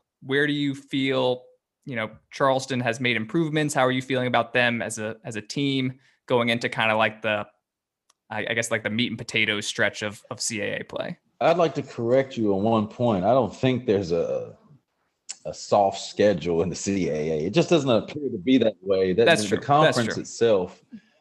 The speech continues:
Speaker 2: uh, kinda lends itself to the <laughs> same type of league year in, year out. You have, like, this one team that kinda
Speaker 1: Yep.
Speaker 2: emerges, and then you have, like, six or seven teams right together. It's, it's odd, but it,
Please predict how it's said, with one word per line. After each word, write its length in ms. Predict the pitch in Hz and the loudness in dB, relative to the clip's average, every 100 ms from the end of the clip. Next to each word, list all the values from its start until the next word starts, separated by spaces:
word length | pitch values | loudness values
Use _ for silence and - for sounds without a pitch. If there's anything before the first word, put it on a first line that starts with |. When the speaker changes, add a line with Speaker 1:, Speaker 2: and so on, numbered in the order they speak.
| _ _ | _ _
Speaker 2:
uh, 300 | 78 87 85 | -2 0 -2
kinda 260 | - 139 120 | 0 0 2
lends 260 | 110 120 104 | 2 2 0
itself 400 | 90 123 107 - | -2 0 0 -2
to 40 | |
the 120 | 73 87 | -10 -8
<laughs> 0 | |
same 640 | - - 147 156 165 117 | -8 -4 2 2 2 -2
type 460 | - 147 131 - | -2 0 0 -2
of 220 | - 113 107 | -6 -4 0
league 380 | 139 147 113 | 2 2 0
year 340 | 107 123 131 117 | -2 2 2 2
in, 240 | 117 117 | 2 0
year 220 | 110 110 | 0 0
out. 140 | 104 92 - - - | 0 0 -6 -12 0
You 160 | 147 | 2
have, 240 | 147 139 131 | 4 4 2
like, 180 | 123 | 0
this 200 | 123 120 113 | 0 -4 -6
one 200 | 156 160 151 | -6 -6 -2
team 260 | 156 143 127 | 0 2 0
that 120 | 123 | 0
kinda 220 | 135 123 | 0 2
Speaker 1:
Yep. 80 | 107 | 2
Speaker 2:
emerges, 640 | 117 139 127 101 95 - _ _ _ 110 | 4 4 2 -2 -6 -12 _ _ _ -2
and 100 | 127 | 2
then 140 | 180 | 2
you 100 | 220 | 2
have, 220 | 202 208 | 2 0
like, 220 | 202 190 | 0 -2
six 280 | - - 269 | -2 -6 -6
or 60 | 302 | -8
seven 380 | - 330 269 220 | -4 -2 -2 -2
teams 400 | 285 254 208 147 | 0 0 0 2
right 240 | 208 240 | 2 2
together. 540 | 165 113 151 151 90 - | -2 0 2 2 2 -6
It's, 240 | 101 - | -8 -8
it's 180 | 110 - | -12 -4
odd, 560 | 117 135 143 - 85 82 | 2 4 4 2 -4 -2
but 160 | 95 | 0
it, 80 | 95 | 0